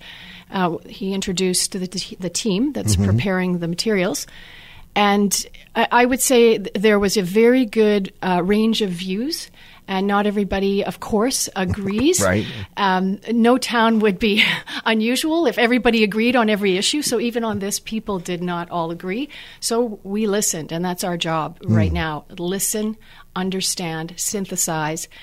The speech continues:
Speaker 1: and prepare. So we're very much in that mode right now.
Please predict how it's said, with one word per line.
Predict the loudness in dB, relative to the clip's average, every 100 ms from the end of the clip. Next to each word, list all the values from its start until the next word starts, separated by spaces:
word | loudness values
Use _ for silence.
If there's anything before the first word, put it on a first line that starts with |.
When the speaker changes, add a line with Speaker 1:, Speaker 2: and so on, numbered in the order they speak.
| -20 -20 _ -8
Speaker 1:
and | -6 -6 -10
prepare. | -10 -8 -4 -4 -4 -10 -12 -12
So | -8 -4
we're | -4
very | 0 2 4
much | 2 0 -2 -4
in | -2 -2
that | -2
mode | -2 -4 -4
right | -4
now. | -4 -6